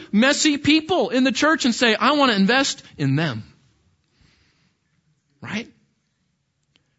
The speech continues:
Because we don't just need good teaching. We need examples. We need to see how it gets fleshed out. Okay?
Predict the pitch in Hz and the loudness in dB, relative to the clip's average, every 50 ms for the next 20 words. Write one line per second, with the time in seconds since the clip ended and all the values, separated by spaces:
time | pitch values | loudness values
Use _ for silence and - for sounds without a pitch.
0 | _ _ - 180 - - 180 165 156 156 151 123 - 180 214 240 - - 226 - | _ _ -8 -6 -2 -2 -2 -2 -2 -4 -4 -2 -2 -2 -4 -4 -6 -10 -10 -6
1 | - 202 202 180 165 185 175 160 - - - 208 180 - - - 107 - _ _ | -4 -4 -6 -6 -6 -8 -10 -10 -10 -12 -14 -14 -12 -12 -12 -14 -14 -18 _ _
2 | _ _ _ _ _ _ _ _ _ _ _ _ _ _ _ _ - 151 147 143 | _ _ _ _ _ _ _ _ _ _ _ _ _ _ _ _ -10 -8 -6 -6
3 | 139 127 110 110 104 123 120 120 117 - - - - - - 165 175 175 165 143 | -6 -8 -8 -10 -10 -10 -10 -10 -10 -12 -16 -20 -20 -12 -8 -6 -4 -4 -4 -6
4 | - - - - 196 190 185 190 185 180 - _ _ - _ - 165 143 139 139 | -6 -6 -6 -6 -6 -6 -6 -6 -8 -10 -12 _ _ -20 _ -8 -8 -6 -6 -6
5 | - 135 135 - - - - 143 131 123 - - - - - - - _ - - | -8 -10 -10 -10 -12 -14 -10 -8 -8 -8 -8 -10 -14 -14 -18 -20 -20 _ -20 -20
6 | _ _ _ _ _ _ _ _ _ _ _ _ _ _ _ - 131 - - 143 | _ _ _ _ _ _ _ _ _ _ _ _ _ _ _ -20 -18 -16 -12 -12
7 | 180 | -12